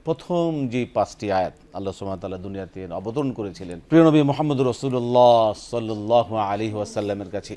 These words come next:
এই রমাদান মাসেই, রমাদানের কোনো এক রাত্রিতে, শেষ প্রহরে, শেষ, শেষ যে বেজর রাত্রিগুলোতে, এক যে-, যেটাকে আমরা সাতাশে বলে থাকি,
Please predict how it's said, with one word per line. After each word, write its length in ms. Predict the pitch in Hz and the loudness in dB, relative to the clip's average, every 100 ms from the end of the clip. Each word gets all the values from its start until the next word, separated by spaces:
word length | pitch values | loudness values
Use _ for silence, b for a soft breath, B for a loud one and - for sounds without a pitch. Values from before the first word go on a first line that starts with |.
| 185 | 0
এই 120 | 185 185 165 139 | 0 2 0 0
রমাদান 360 | 120 113 131 135 104 | -2 0 0 0 -2
মাসেই, 280 | 85 78 76 110 | -10 -14 -8 -4
রমাদানের 440 | 127 127 127 123 101 135 | 0 0 0 -2 -4 -2
কোনো 120 | 156 156 | 2 2
এক 60 | 123 | 2
রাত্রিতে, 380 | 123 127 90 95 82 - | 0 0 -6 -8 -10 -6
শেষ 180 | 151 139 - - - - | -4 -2 -4 -8 -12 -6
প্রহরে, 280 | 123 110 104 123 | -4 -4 -6 -8
শেষ, 140 | 117 - 87 b b b b - | -10 -14 -20 b b b b -4
শেষ 140 | 131 - | -4 -4
যে 60 | 113 | -4
বেজর 200 | 120 131 127 | -2 0 0
রাত্রিগুলোতে, 420 | - 110 110 101 101 | -2 -4 -4 -6 -8
এক 40 | - 92 85 | -10 -12 -12
যে-, 120 | 90 87 | -12 -8
যেটাকে 240 | 104 104 104 | -6 -6 -6
আমরা 120 | 101 | -8
সাতাশে 340 | - 107 - 110 101 | -8 -8 -6 -6 -8
বলে 140 | 101 98 | -8 -10
থাকি, 220 | 92 | -12